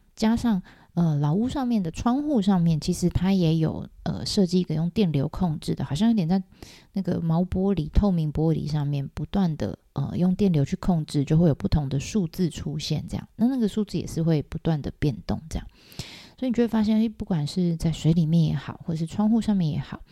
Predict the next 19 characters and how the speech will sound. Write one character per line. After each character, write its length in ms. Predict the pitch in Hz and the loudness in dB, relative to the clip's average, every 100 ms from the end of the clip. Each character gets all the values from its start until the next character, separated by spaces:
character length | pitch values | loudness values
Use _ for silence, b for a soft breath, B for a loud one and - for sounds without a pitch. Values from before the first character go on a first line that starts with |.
| B B B B | B B B B
这 140 | - | -6
些 100 | 226 | -4
不 180 | 226 185 | -2 -4
断 300 | - 240 208 | 0 0 0
变 240 | 214 202 | 2 2
动 180 | 190 185 160 | 2 0 0
的 180 | 139 | -4
这 100 | - 156 | -4 -4
个 260 | 117 - | -4 -6
数 260 | - - 196 | -8 -2 -2
字 160 | - | -2
的 100 | 175 - | -4 0
背 260 | 165 147 | 2 2
后， 120 | 151 | 0
其 200 | - - | -2 -4
实 120 | 214 262 | -2 0
他 200 | - 233 | 0 2
们 200 | 196 165 | 2 2
都 300 | 180 180 | 2 4